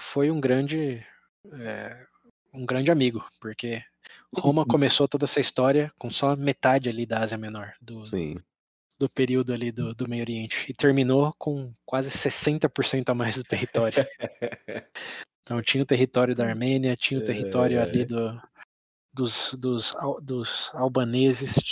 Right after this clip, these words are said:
Speaker 1: Eu,
Speaker 2: Hum.
Speaker 1: eu li ali nas fontes que eles chegaram
Speaker 2: Hum.
Speaker 1: até na, na Crimeia. Sabe a Crimeia?
Speaker 2: Hum. <laughs>
Speaker 1: Que até hoje tá ali, que eles chegaram até ali,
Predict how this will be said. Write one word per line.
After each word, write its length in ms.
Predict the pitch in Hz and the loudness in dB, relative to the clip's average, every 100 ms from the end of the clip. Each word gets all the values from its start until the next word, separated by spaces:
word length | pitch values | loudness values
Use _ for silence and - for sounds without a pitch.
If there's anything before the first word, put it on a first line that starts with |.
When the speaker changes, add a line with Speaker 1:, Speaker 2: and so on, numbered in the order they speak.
| - _ | -12 _
Speaker 1:
Eu, 140 | 143 127 | -6 -4
Speaker 2:
Hum. 120 | 123 | -4
Speaker 1:
eu 160 | 135 127 | -6 -4
li 240 | 127 139 | 2 4
ali 160 | 127 131 | 4 4
nas 160 | 123 | 2
fontes 220 | - 139 | 0 0
que 80 | - | 0
eles 80 | 143 | 0
chegaram 380 | - 127 135 139 | 2 2 2 2
Speaker 2:
Hum. 20 | |
Speaker 1:
até 240 | 127 135 | 2 2
na, 300 | 143 151 139 | 2 2 2
na 120 | 123 127 | -2 -4
Crimeia. 640 | - 160 123 120 107 98 - _ - | -2 0 0 0 -2 -6 -14 _ -10
Sabe 240 | - 113 | -6 -6
a 20 | |
Crimeia? 480 | - 120 113 127 120 - - 101 | -6 -6 -2 -2 -2 -8 -10 -4
Speaker 2:
Hum. 240 | 101 101 | 0 2
<laughs> 680 | 98 - 139 135 135 131 - - | 2 2 0 0 -2 -4 -6 -8
Speaker 1:
Que 60 | 113 | -4
até 240 | - 131 | 4 8
hoje 320 | 135 139 123 | 10 8 6
tá 80 | 120 | 2
ali, 240 | 123 135 | 2 0
que 80 | 131 | -4
eles 100 | 123 | -6
chegaram 440 | - 120 127 139 135 | -4 -4 -2 -2 -2
até 200 | 127 160 | 0 0
ali, 300 | 127 104 | 0 -4